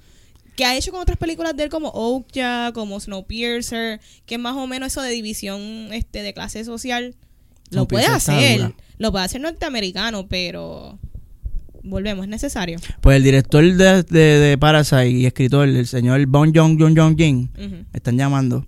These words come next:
Speaker 2: este, él dice que cuando él estaba escribiendo Parasite, él tenía contenido como pa, como pa seis horas de película.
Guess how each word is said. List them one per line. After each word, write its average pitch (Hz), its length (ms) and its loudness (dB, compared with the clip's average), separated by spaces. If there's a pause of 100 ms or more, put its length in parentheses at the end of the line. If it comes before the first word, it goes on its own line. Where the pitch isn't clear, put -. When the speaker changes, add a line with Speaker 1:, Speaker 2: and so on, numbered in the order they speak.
(260)
Speaker 2:
este, 127 840 2 (760)
él 131 140 2
dice 156 240 4
que 147 100 0
cuando 123 240 -2
él 127 60 -4
estaba 151 300 -2
escribiendo 165 440 0
Parasite, 156 540 -2
él 120 120 -8
tenía 147 380 2
contenido 147 520 2
como 120 260 -2
pa, 90 480 -6 (760)
como 117 180 -6
pa 104 120 -6
seis 131 240 0
horas 117 240 -4 (340)
de 117 120 -8
película. 107 520 -8